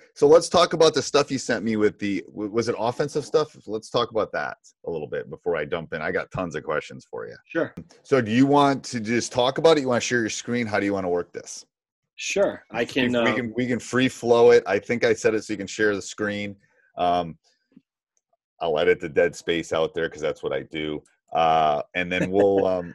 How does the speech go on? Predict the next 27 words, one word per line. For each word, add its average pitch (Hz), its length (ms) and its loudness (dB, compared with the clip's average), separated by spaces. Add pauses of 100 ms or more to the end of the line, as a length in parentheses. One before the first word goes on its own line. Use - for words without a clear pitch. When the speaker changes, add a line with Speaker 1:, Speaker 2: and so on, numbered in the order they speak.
(100)
Speaker 1:
and 101 120 -8
then 110 140 -4
we'll 110 100 2
just 104 220 -10
talk. - 380 -2
And 85 160 -8
then 85 180 -6
I've 87 220 -2
got, 82 240 0 (200)
yeah, 73 200 -10 (180)
well, 76 180 -14 (300)
I'm 80 120 -12
sure 98 200 -8 (480)
anytime 107 380 -4
we 98 80 -4
go 98 120 4
down 90 200 0
a 85 60 -4
rabbit 82 340 0
hole, 73 220 -2
I, 71 80 -4 (220)
I, 73 120 -8 (280)
I 78 140 -8
tend 78 220 -10
to 71 80 -8
have, 69 340 -10
uh, 62 200 -12